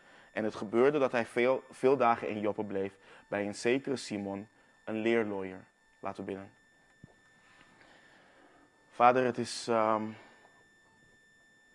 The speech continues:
zo ontzagwekkend en zo goed om te weten dat alles wat wij lezen in uw woord, Heer, een doel heeft. Heer, dat u alles wat u in uw woord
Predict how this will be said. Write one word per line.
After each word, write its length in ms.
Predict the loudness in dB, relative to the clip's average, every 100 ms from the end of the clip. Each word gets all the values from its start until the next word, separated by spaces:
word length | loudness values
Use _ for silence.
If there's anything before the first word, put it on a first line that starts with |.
| _ _ _ _ _ _
zo 220 | -4 2
ontzagwekkend 640 | 4 2 0 0 0 0 -4
en 80 | -4
zo 260 | 2 2
goed 240 | 2 -2 -4
om 100 | -6
te 100 | -2
weten 300 | -2 -2 -4
dat 300 | -6 -8 -20 _ -20 -20 -20 -20 -20 -20 -20 _ _ _ _ _ _ 4
alles 220 | 6 6
wat 100 | 4
wij 140 | 2
lezen 380 | 4 4 4 0
in 100 | -4
uw 120 | -4
woord, 260 | -2 -2 -2
Heer, 240 | -6 -6
een 140 | -6 -4
doel 260 | -2 -2
heeft. 460 | -4 -12 -16 -20 -20 -20 _ _ _ _ _ _ _ _ _ _ _ _ _ _ _ _ _ _ 0
Heer, 100 | 2
dat 120 | 2
u 80 | 6
alles 340 | 10 10 8
wat 160 | 2 0
u 140 | 0
in 80 | 0
uw 140 | -2
woord 500 | 2 2 2 -2 -20